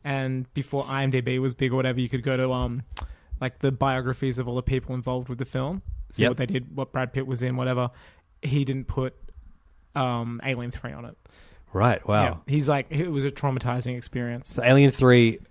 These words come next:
Speaker 2: was the first Aliens movie I saw because
Speaker 1: Sure.
Speaker 2: Alien, rated R.
Speaker 1: Rated R, spooky shit.
Speaker 2: Aliens, M A.
Speaker 1: Alien Three, and,
Speaker 2: M.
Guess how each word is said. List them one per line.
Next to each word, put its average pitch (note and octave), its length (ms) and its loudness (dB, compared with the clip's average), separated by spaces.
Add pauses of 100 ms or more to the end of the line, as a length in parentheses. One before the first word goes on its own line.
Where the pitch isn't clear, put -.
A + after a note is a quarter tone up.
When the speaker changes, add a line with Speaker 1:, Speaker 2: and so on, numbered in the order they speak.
(220)
Speaker 2:
was A2+ 120 2
the G#2 80 4
first G2+ 340 4
Aliens F#2+ 320 0
movie F2+ 220 0
I D#2+ 80 -6
saw F2+ 600 0
because A#2 320 4
Speaker 1:
Sure. - 640 -2
Speaker 2:
Alien, G2 480 0 (440)
rated F#2+ 280 0
R. E2 240 -2 (120)
Speaker 1:
Rated D#3 260 8
R, C3+ 180 6
spooky - 300 2
shit. A2 340 8
Speaker 2:
Aliens, - 360 -4 (360)
M G2+ 200 2
A. E2+ 320 -4 (560)
Speaker 1:
Alien D3 260 4
Three, E3+ 460 6 (400)
and, A#2 400 4
Speaker 2:
M. E2 40 -8